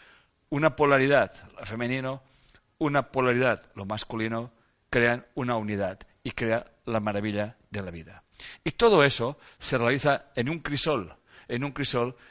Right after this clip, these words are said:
que es, parafraseando a Leonardo da Vinci, es el código da Vinci. En ese crisol se engendra la vida. Ahí se muestra la maravillosa inteligencia de la naturaleza. Ahí se, se expresa todo ese conocimiento, toda esa perfección.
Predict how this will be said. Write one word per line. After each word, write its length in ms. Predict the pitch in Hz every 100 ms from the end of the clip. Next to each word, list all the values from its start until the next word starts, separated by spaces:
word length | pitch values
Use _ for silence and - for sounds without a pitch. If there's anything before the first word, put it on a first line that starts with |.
| _
que 180 | - 123
es, 200 | 131 - _ - _ - - -
parafraseando 840 | 117 110 107 95 135 139 127 -
a 160 | 113 107
Leonardo 480 | 98 107 139 135
da 80 | 131
Vinci, 320 | 127 113 113 -
es 140 | 117 110
el 120 | 95
código 360 | - 135 127
da 100 | 104
Vinci. 380 | 110 107 85 - - - _
En 100 | 117
ese 220 | 156 175 170
crisol 460 | 131 - 120 147 _ -
se 160 | -
engendra 420 | 117 - 117 110 101
la 80 |
vida. 320 | 92 85 80 - - -
Ahí 160 | 135
se 180 | 165 175
muestra 400 | 139 143 160 147
la 180 | 127 120
maravillosa 720 | 117 123 113 117 151 151 135 - -
inteligencia 920 | 131 113 131 113 104 127 120 120 120 - - -
de 120 | 131
la 100 | 123
naturaleza. 720 | 110 107 101 101 85 80 - _ - - - -
Ahí 220 | 123 170
se, 240 | 180 165 -
se 120 | 143
expresa 560 | - 175 165 170 139 - _ _ _ _
todo 200 | 185 165
ese 140 | 151 139
conocimiento, 760 | 127 117 113 104 101 85 - -
toda 220 | 160 156
esa 160 | 135
perfección. 600 | 123 117 107 - 107 85